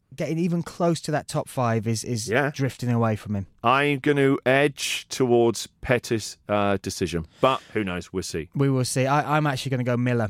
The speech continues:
Speaker 1: I think
Speaker 2: Yeah?
Speaker 1: that, I think Pettis has,
Speaker 2: Strong guy.
Speaker 1: I think he's go-, I think he's going through something.
Speaker 2: Yeah.
Speaker 1: Confidence is a massive thing with fighting, and I think he's struggling with that. And you're going up against Jim Miller,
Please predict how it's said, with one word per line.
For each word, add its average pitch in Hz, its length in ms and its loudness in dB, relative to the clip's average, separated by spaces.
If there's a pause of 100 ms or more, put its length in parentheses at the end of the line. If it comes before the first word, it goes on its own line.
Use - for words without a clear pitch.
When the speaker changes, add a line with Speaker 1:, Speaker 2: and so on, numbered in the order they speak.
(100)
Speaker 1:
I 127 120 -2
think 117 200 0
Speaker 2:
Yeah? 170 60 4
Speaker 1:
that, - 160 0
I 139 100 0
think 127 260 -4
Pettis 131 460 -4
has, 120 180 -2
Speaker 2:
Strong 107 240 0
guy. 113 200 4
Speaker 1:
I - 40 0
think 139 240 -2
he's 127 160 -2
go-, - 200 -4
I 123 100 -6
think 123 180 -8
he's 120 140 -6
going 131 260 0
through 127 200 -6
something. 127 580 -2
Speaker 2:
Yeah. 101 220 0
Speaker 1:
Confidence 143 580 -2
is 123 100 -2
a 120 60 -2
massive 131 480 -4
thing 113 180 -2
with 110 140 -4
fighting, 113 380 -4
and 110 100 -4
I 107 60 -4
think 117 240 -4
he's 117 100 -4
struggling 117 360 -4
with 110 120 -4
that. 113 160 -2
And 117 80 -2
you're 117 60 -4
going 127 200 2
up 117 140 -4
against 113 280 -4
Jim 113 200 0
Miller, 113 260 0